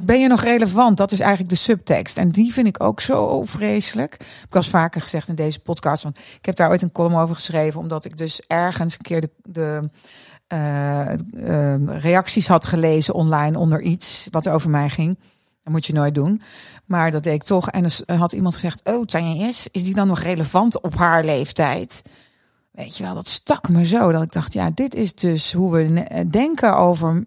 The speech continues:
over, nou ja, ouderen, maar met name vrouwen." Wij krijgen toch weer extra last van ageism, of hoe je dat dan ook wil noemen.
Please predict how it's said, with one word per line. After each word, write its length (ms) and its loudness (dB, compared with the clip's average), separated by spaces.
over, 580 -2
nou 220 2
ja, 160 0
ouderen, 540 0
maar 160 0
met 140 -4
name 420 0
vrouwen." 300 -2
Wij 100 -2
krijgen 320 -8
toch 140 -6
weer 400 -2
extra 720 -4
last 480 -2
van 240 -4
ageism, 720 0
of 260 -6
hoe 320 -6
je 60 -4
dat 200 -6
dan 200 -6
ook 160 -8
wil 180 -4
noemen. 360 2